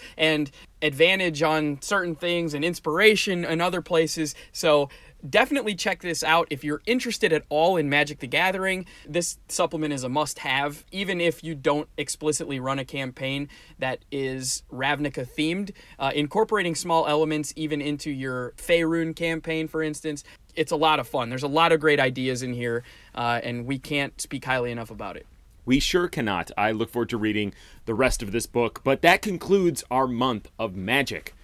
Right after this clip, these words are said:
Speaker 2: here for November. And as a reminder, if you like this episode, be sure to check out our last three weeks' episodes as we featured Plane Shift supplements available from Wizard of the Coast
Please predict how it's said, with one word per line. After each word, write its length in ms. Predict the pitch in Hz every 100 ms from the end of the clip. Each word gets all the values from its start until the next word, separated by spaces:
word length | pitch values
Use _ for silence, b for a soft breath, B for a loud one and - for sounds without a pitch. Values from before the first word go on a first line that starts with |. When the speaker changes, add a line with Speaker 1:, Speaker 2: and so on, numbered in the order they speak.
| b
Speaker 2:
here 160 | 131 131
for 120 | 123
November. 540 | 110 101 107 101 101 - B B
And 100 | 139
as 140 | 170 160
a 40 |
reminder, 540 | 170 156 151 147 139 - - -
if 140 | 135
you 80 | 156
like 160 | 147 139
this 160 | 143
episode, 400 | 143 127 151 131
be 60 | 127
sure 140 | 143
to 60 | 127
check 200 | 147 127
out 120 | 123
our 80 | 117
last 300 | 113 120 -
three 160 | 131
weeks' 260 | 113 117 -
episodes 420 | 117 113 117 107
as 100 | 95
we 100 | 113
featured 360 | 117 120 117 98
Plane 280 | - 165 170
Shift 260 | - 151
supplements 560 | - 127 123 117 110 -
available 420 | 95 120 120 113
from 180 | 120 107
Wizard 240 | 113 113
of 60 | 110
the 60 | 101
Coast 300 | 117 104